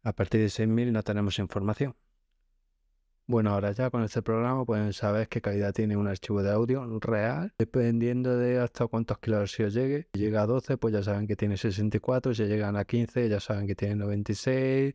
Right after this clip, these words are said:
si llega hasta dieciséis, tendrá unos ciento veintiocho, y vamos, uno de trescientos veinte llega hasta los veinte. Y una calidad buena, buena, que no se note la compresión, ya tiene que ser a partir de doscientos cincuenta y seis y a partir de diecinueve kilohercios más o menos.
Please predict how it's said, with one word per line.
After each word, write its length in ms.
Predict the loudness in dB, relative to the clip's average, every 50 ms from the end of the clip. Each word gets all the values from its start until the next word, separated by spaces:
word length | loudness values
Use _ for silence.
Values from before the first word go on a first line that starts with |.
| -2
si 60 | 0 0
llega 520 | 2 2 0 0 0 0 0 0 0 -2
hasta 240 | -2 -4 -2 -2 0
dieciséis, 720 | 0 0 0 -2 -4 -4 -2 0 0 2 2 0 0 0
tendrá 340 | -2 0 0 2 2 2 2
unos 240 | 2 0 0 0
ciento 220 | 0 0 0 0 2
veintiocho, 720 | 0 0 0 2 2 0 0 0 -2 -2 -2 0 -2 -2 -2
y 180 | 0 2 2 2
vamos, 340 | 2 0 0 0 -2 -2 -2
uno 240 | 0 0 2 2 2
de 120 | 2 0
trescientos 240 | 0 0 0 0 0
veinte 520 | 0 0 -2 -2 0 -2 -2 -2 -2 -2 0
llega 300 | 0 2 2 2 0 -2
hasta 240 | -2 -4 -4 -2 -2 0
los 200 | 0 0 0 0
veinte. 340 | 0 0 -2 -2 -6 -12 -20 -12 -4
Y 80 | 0
una 240 | 2 2 2 2 2
calidad 420 | 2 2 2 2 2 2 2 0 0
buena, 420 | 0 0 0 2 2 2 2 0
buena, 400 | 0 0 0 0 2 2 0 0
que 100 | 0 0
no 100 | 0 -2
se 160 | -2 0 0 0
note 240 | 2 2 2 0
la 120 | 0 0 0
compresión, 640 | -2 -2 -2 -2 -2 -2 -2 -2 -2 0 0 2 2
ya 100 | 0 0
tiene 240 | 0 -2 -2 -2
que 120 | -4 -6 -6
ser 200 | -2 -2 0 0
a 60 | 0
partir 340 | -2 -2 -4 0 0 0 2
de 260 | 2 2 2 2 2
doscientos 440 | 2 0 0 2 0 2 2 0 0
cincuenta 280 | 0 -2 -2 0 0
y 60 | -2 -2
seis 420 | 0 0 0 2 2 0 -2 -2
y 180 | -4 -4 -4 -4
a 40 | -6
partir 360 | -4 -6 -4 -2 0 0 0
de 220 | 2 0 0 0
diecinueve 500 | 0 0 -2 0 0 -2 0 2 0 0
kilohercios 640 | 0 0 0 0 0 0 -2 -2 0 0 0 0 0 0
más 240 | 0 0 0 0
o 40 | 0
menos. 220 | 0 -2 -2 -6